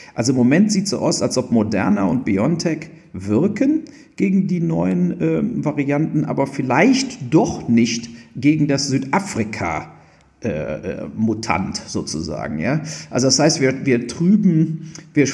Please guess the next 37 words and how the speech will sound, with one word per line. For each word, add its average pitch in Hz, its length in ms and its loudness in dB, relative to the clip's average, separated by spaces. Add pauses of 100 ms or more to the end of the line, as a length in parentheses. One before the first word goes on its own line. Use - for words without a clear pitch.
(160)
wir 139 140 -2
fischen 196 360 0
im 147 140 0
Trüben. 175 540 0 (180)
Und, 135 180 0
äh, 127 580 0
äh, - 20 -4
und 135 160 -2
ich 165 100 -2
habe - 160 -2
auch - 420 -4
heute 160 240 0
Morgen 165 300 2
noch 175 160 -2
gelesen 156 540 2
von 127 440 2
Vancouver, 175 640 2
also 127 140 0
Kanada, 170 500 -2
da 143 80 2
verfolge 131 460 -2
ich 151 100 -4
natürlich 135 460 -2
da 98 120 -2
in 107 80 0
meiner 104 280 2
alten 101 340 -4
Heimat, 117 380 0
was - 160 -4
geht 123 180 -2
da 107 60 0
vor. 175 400 -2 (400)
Und 139 200 2
die 156 160 4
haben 175 160 0
auch 147 260 0
massivste, 131 960 -2